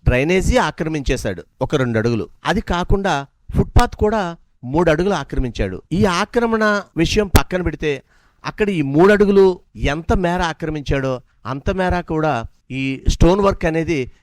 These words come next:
కనిపించకుండా పోయింది. ఉన్న అందం కాస్త పోయింది. దీని నష్టం ఎవరు భరిస్తారు? ఉదాసీనత వైఖరితో తప్పక చూస్తూ ఊరుకున్న అధికారులా, రికమెండేషన్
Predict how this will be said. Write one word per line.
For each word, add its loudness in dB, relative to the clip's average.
కనిపించకుండా 0
పోయింది. 0
ఉన్న -2
అందం -4
కాస్త -2
పోయింది. -4
దీని 2
నష్టం -4
ఎవరు 0
భరిస్తారు? -4
ఉదాసీనత 2
వైఖరితో -2
తప్పక 0
చూస్తూ 2
ఊరుకున్న 0
అధికారులా, 0
రికమెండేషన్ -2